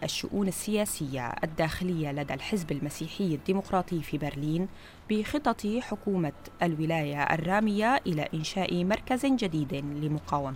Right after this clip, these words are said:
الإرهاب، وأشار في هذا الصدد إلى ضيق المكان في مكتب الجنايات في الولاية وعدم توفر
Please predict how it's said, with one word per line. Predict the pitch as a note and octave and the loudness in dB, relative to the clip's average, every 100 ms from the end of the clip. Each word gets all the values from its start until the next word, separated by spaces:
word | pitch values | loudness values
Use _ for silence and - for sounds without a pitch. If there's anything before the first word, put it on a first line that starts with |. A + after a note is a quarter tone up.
| - | -6
الإرهاب، | C#3 E3 D3+ C3+ C3 B2+ - - - - - - | -4 -2 -2 -4 -6 -8 -14 -18 -18 -18 -18 2
وأشار | G#3+ A#3+ C4 F4 F4+ C4 | 8 8 8 4 4 4
في | F#3+ | 2
هذا | F#3 F3 D3 | 2 0 0
الصدد | - E3+ D3+ A#3 G#3+ C#4 | 0 0 2 0 0 -2
إلى | D#3 C#3 C#3 | -2 -4 -4
ضيق | F#3+ - | -4 0
المكان | B3+ B3 A#3 E3+ D#3 F3 | 2 2 2 0 0 -2
في | - D#3 | -4 -4
مكتب | D3 - C#3+ C#3 | -4 -6 -8 -6
الجنايات | C3+ - D#3 D3 D#3 F#3 G#3 | -6 -2 -2 0 0 0 0
في | B3+ | 0
الولاية | G#3+ D#3+ C#3 C3 B2 B2 - - - - | 0 0 0 -2 -4 -6 -10 -14 -14 4
وعدم | F#3+ E3+ F3 D#3+ C#3+ | 6 6 6 2 0
توفر | E3 F3+ F#3+ G3 A3 | 0 -2 -2 -2 0